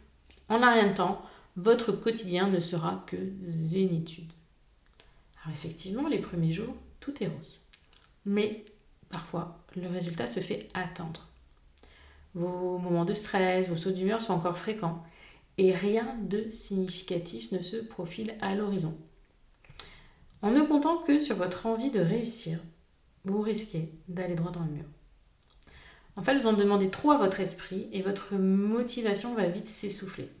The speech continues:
Toute votre belle énergie va retomber comme un joli soufflet. Vous allez perdre confiance et vous ne recommencerez pas l'expérience de sitôt. La motivation, c'est bien. Mais ne mettez pas tous vos œufs dans le même panier.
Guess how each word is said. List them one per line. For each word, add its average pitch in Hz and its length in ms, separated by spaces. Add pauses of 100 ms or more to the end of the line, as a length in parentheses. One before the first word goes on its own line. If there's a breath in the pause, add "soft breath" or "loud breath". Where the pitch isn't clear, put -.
(480 loud breath)
Toute 285 180
votre 202 260
belle 240 300
énergie 202 420
va 180 160
retomber 208 640
comme 175 160 (100)
un 202 60
joli 175 340
soufflet. 165 580 (1040 soft breath)
Vous 170 140
allez 160 120
perdre 214 320
confiance 190 560 (100)
et 190 80
vous 180 140
ne 175 80
recommencerez 196 640
pas 220 200
l'expérience 208 480
de 196 80
sitôt. 185 300 (580 loud breath)
La 226 220
motivation, 196 720
c'est 185 260
bien. 165 320 (1600)
Mais 185 120
ne 180 120
mettez 170 220
pas 190 160
tous - 260
vos 175 100
œufs 180 160
dans 175 100
le 156 60
même 196 300
panier. 151 360